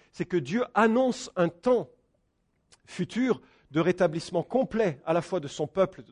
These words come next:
sur la terre, euh, sainte et aussi dans une relation avec Dieu, et où le Saint-Esprit va remplir pleinement, euh, tous ceux et toutes celles qui, euh, qui viendront à lui. C'est dans une période un petit peu trouble de la, euh, de, de cette transition vers le retour du Christ.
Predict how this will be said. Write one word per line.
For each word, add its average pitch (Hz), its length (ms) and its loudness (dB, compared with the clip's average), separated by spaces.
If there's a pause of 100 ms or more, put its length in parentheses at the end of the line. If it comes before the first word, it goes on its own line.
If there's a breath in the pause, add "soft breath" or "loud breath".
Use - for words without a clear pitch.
sur 135 220 -8
la 127 80 -2
terre, 143 440 -4
euh, 120 60 -14
sainte 220 400 -2 (240 soft breath)
et 151 60 -2
aussi 160 220 -4
dans 165 100 0
une 131 160 -2
relation 151 440 -2
avec 113 220 -8
Dieu, - 240 -2 (260 loud breath)
et 180 80 10
où 208 60 10
le 214 80 4
Saint-Esprit 233 560 -2
va 202 140 4
remplir 226 520 0
pleinement, 254 760 4 (1160)
euh, 123 280 0 (200)
tous 175 120 -12
ceux 175 200 -4
et 147 80 -4
toutes - 200 -18
celles 147 260 -4
qui, 120 300 -8
euh, 107 100 0 (380)
qui 135 100 -18
viendront 120 300 -6
à - 20 -2
lui. 110 140 -8
C'est - 160 -18
dans 117 100 -18
une 120 140 -16
période 151 420 -4
un 131 60 -2
petit - 160 -14
peu 131 140 -14
trouble 165 460 -6 (420 soft breath)
de 143 80 -2
la, 120 260 0 (120)
euh, 113 200 -2
de, 110 140 -8
de 110 120 -16
cette 120 180 -14
transition 156 460 -6
vers 131 140 -6
le 127 60 -6
retour 120 280 -12
du 107 80 -18
Christ. - 420 -20